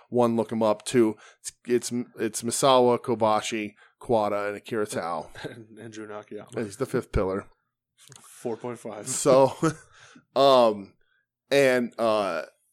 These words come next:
Speaker 1: Mark Pickering, the, uh, uh, so it's not officially s-, like, sa-, sanctioned, licensed shirt, right? It's a bootleg in the world of bootleg shirts, which exist fucking everywhere, right?
Speaker 2: Which is kinda hilarious 'cause I'm looking at the shirt you're wearing right now.
Speaker 1: Yeah,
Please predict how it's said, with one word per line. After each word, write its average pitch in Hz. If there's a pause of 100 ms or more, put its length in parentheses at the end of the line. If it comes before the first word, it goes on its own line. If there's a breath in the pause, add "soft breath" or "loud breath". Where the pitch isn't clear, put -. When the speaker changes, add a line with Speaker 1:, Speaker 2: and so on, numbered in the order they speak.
(2250)
Speaker 1:
Mark 151
Pickering, 123
the, 113
uh, 95 (1080)
uh, 196
so 202
it's 180
not 196
officially 143
s-, -
like, 101
sa-, 104
sanctioned, 98
licensed 107
shirt, 69
right? 107
It's 107
a 120
bootleg 110 (260 loud breath)
in 123
the 117
world 113
of 101
bootleg 104
shirts, 90
which -
exist 104
fucking 107
everywhere, 69 (240 loud breath)
right? 113
Speaker 2:
Which 131
is 131
kinda 156
hilarious 123
'cause 123
I'm 113
looking 110
at 101
the 101
shirt 104
you're 98
wearing 104
right 98
now. 113
Speaker 1:
Yeah, 226